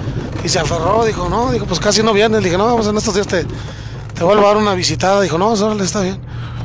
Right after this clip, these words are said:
Total, ya resulta que dijo, "No, pues ya me voy", dijo, "Ten", dijo, este, "ya en la mañana aquí te caigo", dijo, "yo llego aquí como a las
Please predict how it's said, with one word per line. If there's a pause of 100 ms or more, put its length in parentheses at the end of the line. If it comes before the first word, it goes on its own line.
(800)
Total,
ya
resulta
que (760)
dijo,
"No,
pues
ya
me
voy",
dijo,
"Ten",
dijo,
este, (1040)
"ya
en
la
mañana
aquí
te
caigo",
dijo,
"yo
llego
aquí
como
a
las